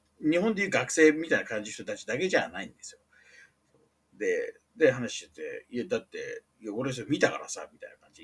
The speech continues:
「呼ばれて行ったから」みたいな感じ。なんかね、で、あれ、ジョンズ・ホプキンズっていう世界的に有名な病院があるんですよ。あの辺りって。そう。で、なんか結構だ、その辺り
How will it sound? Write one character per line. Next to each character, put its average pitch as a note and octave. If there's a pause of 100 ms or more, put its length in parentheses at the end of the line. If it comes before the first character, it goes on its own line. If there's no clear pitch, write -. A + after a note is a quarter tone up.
「呼 A#2+
ば E3+
れ D#3
て C#3
行 G#2+
っ -
た D3
か B2
ら」 D2
み -
た -
い -
な -
感 -
じ。 - (2000)
な A2
ん G2+
か F#2+
ね、 F#2+ (440)
で、 F#2+ (240)
あ G#2+
れ、 G2
ジ F3+
ョ C4+
ン C#4+
ズ・ D#4
ホ C4
プ G#3
キ C#3
ン G2
ズ G2
っ -
て -
い G2
う G2+
世 D#3
界 A3+
的 A3
に G3+
有 G3+
名 F#3+
な C#3+
病 D3+
院 D3+
が C#3
あ A2+
る -
ん -
で -
す -
よ。 - (240)
あ G2
の F2+
辺 -
り -
っ -
て。 - (800)
そ -
う。 G2
で、 C#3
な E3
ん -
か C3+
結 C#4+
構 A2
だ、 G2+
そ F3+
の A3+
辺 D#3
り G#2